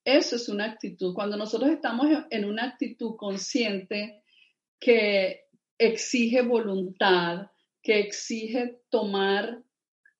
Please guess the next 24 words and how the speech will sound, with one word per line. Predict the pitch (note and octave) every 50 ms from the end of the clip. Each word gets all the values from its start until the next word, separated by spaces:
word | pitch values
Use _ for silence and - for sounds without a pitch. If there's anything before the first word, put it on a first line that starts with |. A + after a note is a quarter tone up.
| _ _ _
acción | - G#3+ G#3+ G#3+ - - - - A#3 A3+ A3 G#3 F#3+ F3+ F3+ F3+ G3 G#3 A3+ - _ _ _ _ _ _ _ _ _
y | C4+ C4
que | - B3 A3+
por | - A#3 A3+ A3
eso | A3+ A3+ A3+ - C#4
es | C#4 -
difícil | - C#4 C4 - - - D4 D#4+ E4 - - - F#3 E3 D#3+ D#3 - - _ _ _ _ _ _ _ _ _
tener | - A3 G#3 G#3 G3+ G3+ G#3+
una | A3+ A#3 A#3+
actitud | B3 - - A3 - - A3 G3+ F3+
consciente | G#3+ A3 A3+ A3+ - - A#3 A#3 A#3 - A#3+
y | G#3+
decir, | G3+ G3+ - - A3+ G#3+ G3
"Yo | G3 G#3 G3+
estoy | - - A3+ A3 A3
consciente, | B3+ B3+ C4+ C4+ - C#4 B3+ C4 C4 B3+ B3 G3
yo | G3+ F#3+
soy | F#3+ - G#3+
responsable | A3 A#3 A#3+ A#3 A#3+ - A#3 A#3 - - A#3 A3 A3+ A3+ A3
de | G#3+ G#3 G3+
que | G3+ F3+
yo | F3+ F3+ F3+
genero | G3 G#3+ G#3+ G#3+ G#3 G3 G3+ G3+ G#3+
esto", | G#3+ G#3+ - - _ G3+ G3+ -